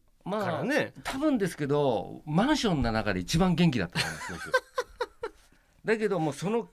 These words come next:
Speaker 2: けん-、
Speaker 1: 一棟。
Speaker 2: もう陽性が出た瞬間に隔離ですよね。
Speaker 1: うん、なるほど、なるほど。しょうがないもんね、それは。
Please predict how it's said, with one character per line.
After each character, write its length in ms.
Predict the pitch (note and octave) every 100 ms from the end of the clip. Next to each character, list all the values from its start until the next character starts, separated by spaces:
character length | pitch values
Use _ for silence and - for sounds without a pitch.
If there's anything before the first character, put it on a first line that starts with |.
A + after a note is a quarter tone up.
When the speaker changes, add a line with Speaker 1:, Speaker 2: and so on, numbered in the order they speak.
| - -
Speaker 2:
け 100 | A3
ん-、 20 |
Speaker 1:
一 40 | -
棟。 360 | F3 C3+ A2+ _ - -
Speaker 2:
も 240 | G3 F3+ C3+
う 40 |
陽 240 | F#3 C4
性 260 | C4 C4 B3+
が 120 | A#3
出 120 | A3+
た 140 | E3+ D#3
瞬 260 | C#3+ C#3+
間 180 | C3+ D3
に 100 | C#3+
隔 280 | - - D3+
離 80 | C3+
で 100 | C3
す 100 | D#2
よ 80 | -
ね。 240 | - - - - -
Speaker 1:
う 380 | E3 E3 D#3 D3
ん、 60 |
な 120 | D3 D3
る 80 |
ほ 40 | D3
ど、 40 |
な 160 | C#3 C3+
る 60 | C3
ほ 40 |
ど。 120 | A#2
し 120 | A2+ F3
ょ 120 | F#3+
う 40 |
が 80 | F3+
な 100 | D3
い 60 | G#2+
も 100 | G#2
ん 80 | D3+
ね、 100 | F#3
そ 120 | B2+
れ 80 | G#2+
は。 240 | G#2 G2